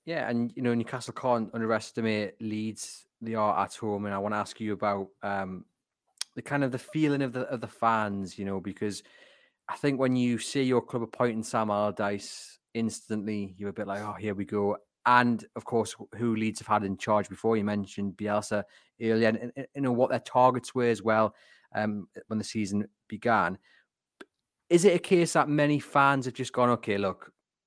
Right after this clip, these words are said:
in an ideal world, we would not have Sam Allardyce in charge, but we understand the situation. We understand that this is a desperate moment. We'll get behind him, and then we'll judge the situation at the end of the season"?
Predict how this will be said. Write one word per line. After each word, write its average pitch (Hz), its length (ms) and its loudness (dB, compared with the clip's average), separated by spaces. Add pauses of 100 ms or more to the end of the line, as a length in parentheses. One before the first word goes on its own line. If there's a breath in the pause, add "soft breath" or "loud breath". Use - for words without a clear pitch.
(120)
in 120 80 -6
an 120 80 -2
ideal 110 360 2
world, 104 300 2
we 113 60 -2
would 107 160 -4
not 117 240 4
have 110 180 2
Sam 104 180 2
Allardyce 98 320 0
in 101 60 -4
charge, 95 460 -4 (360)
but - 120 -16
we 104 160 0
understand 107 480 4
the 95 40 -6
situation. 98 640 -6
We 101 140 -2
understand 101 460 -2
that 92 80 -6
this 98 140 -12
is 95 80 -12
a 98 60 -10
desperate 98 460 -4
moment. 98 400 -4 (420 soft breath)
We'll 104 120 -4
get 117 260 2
behind 101 420 0
him, 95 260 0 (300)
and 98 100 -6
then 98 160 -2
we'll 98 240 0
judge 101 360 -4
the - 60 -12
situation 101 520 -6
at 90 60 -10
the 98 80 -6
end 95 100 -6
of 92 60 -8
the 90 40 -14
season"? 95 460 -10